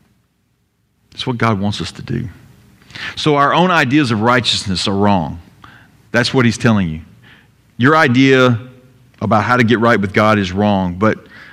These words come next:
also our own ideas of how worthy we are, how,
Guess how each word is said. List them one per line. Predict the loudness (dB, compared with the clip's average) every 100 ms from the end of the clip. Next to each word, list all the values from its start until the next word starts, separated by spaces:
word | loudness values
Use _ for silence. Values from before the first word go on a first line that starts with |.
| -20 -4
also | 0 2 2 2 4 2
our | 2 2
own | 4 4
ideas | 2 2 0 2
of | 0 -2 -10 -6
how | 0 2
worthy | 4 2 2 0
we | 0 -4
are, | -6 -14 -20 _ _ _ _ _ _
how, | -4